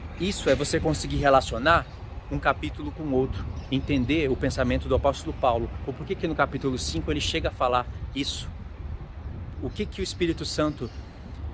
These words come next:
tava colocando na mente dele pra ele falar isso no capítulo cinco? Porque você vê, tem relação com o que ele falou no capítulo quatro, assim como, como o que ele falou no capítulo quatro, tem relação com os capítulos três, dois e um.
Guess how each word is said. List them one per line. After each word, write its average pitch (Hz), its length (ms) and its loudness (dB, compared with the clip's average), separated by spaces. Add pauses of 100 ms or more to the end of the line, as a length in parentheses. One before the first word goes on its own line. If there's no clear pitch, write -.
(220)
tava 143 220 8
colocando 170 640 4
na 131 120 4
mente 127 300 2
dele 135 380 2 (1000)
pra 139 160 6
ele 156 160 4
falar 170 380 4
isso 151 160 -4
no 139 100 -2
capítulo 131 400 -6
cinco? 127 340 -4 (920)
Porque 131 420 2 (160)
você - 240 -2
vê, 175 160 2
tem 143 200 0
relação 131 500 2
com - 60 -4
o - 20 -6
que - 80 -4
ele 147 100 -2
falou 147 240 -4
no 151 80 -6
capítulo 156 420 -6
quatro, 135 380 2 (220)
assim 143 340 -2 (140)
como, 135 560 -2
como 131 180 2
o 117 40 -4
que - 120 -2
ele 123 100 4
falou 123 220 0
no 117 60 -2
capítulo 107 420 -6
quatro, 139 400 2 (300)
tem 139 100 -4
relação 151 440 0
com 143 100 -10
os 127 80 -6
capítulos 117 480 -4
três, 135 420 0
dois 135 400 2
e 160 60 2
um. 143 120 2